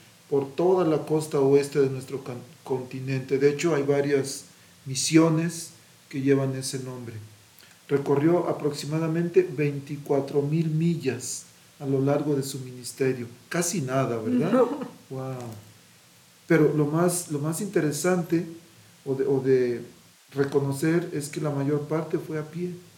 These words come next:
Speaker 1: caminando.
Speaker 2: Exactamente.
Speaker 1: Wow, y ahorita nosotros, eh, ya no queremos ir a la tienda caminando,
Speaker 2: <laughs>
Speaker 1: arrancamos la troca, ¿verdad? Para ir por un kilo de, por, por un poquito de azúcar o leche. Bueno, ¿qué podemos hacer? Unirnos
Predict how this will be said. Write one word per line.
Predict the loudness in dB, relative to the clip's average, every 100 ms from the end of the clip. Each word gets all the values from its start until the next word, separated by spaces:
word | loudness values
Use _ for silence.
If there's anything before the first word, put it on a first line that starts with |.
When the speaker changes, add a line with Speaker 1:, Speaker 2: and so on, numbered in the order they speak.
| -20 -20 -18
Speaker 1:
caminando. | -10 -4 -2 0 2 2 0 -4
Speaker 2:
Exactamente. | -8 -18 -14 -14 -14 -18 -20 -20 -20 -12
Speaker 1:
Wow, | -6 -2 -2 -2 -2
y |
ahorita | -2 0
nosotros, | -4 -4 -6 -4
eh, | -6 -6
ya | -4 -2
no | 0
queremos | 0 0 0 0
ir | 2
a |
la | 2 0
tienda | 0 0 0
caminando, | -2 -6 -4 -2 0 0 -2 -4 -10
Speaker 2:
<laughs> | -10 -10
Speaker 1:
arrancamos | -4 0 0 2 2 4
la | 2 2
troca, | 4 2 2 0
¿verdad? | 0 0 -2
Para | -2 0 0
ir | 0 -6 -20 -20 -20 _ 0
por | 2
un | 2 2 -2 -6 -4
kilo | 0 2 6
de, | 6 6 2 -10 -20 -20 -20 -18 -6
por, | 0 0
por | 0 -2 0
un | 0
poquito | -4 -6 -6 -4
de | 0 0
azúcar | 0 -2 0 0
o | 0
leche. | 0 -2 -4 -12 -14 -20 -20 -20 -20 -2
Bueno, | 2 4
¿qué | 6 6
podemos | 10 8 8 2
hacer? | 4 8 8 8
Unirnos | 4 6 6 6 2 0 -4 -8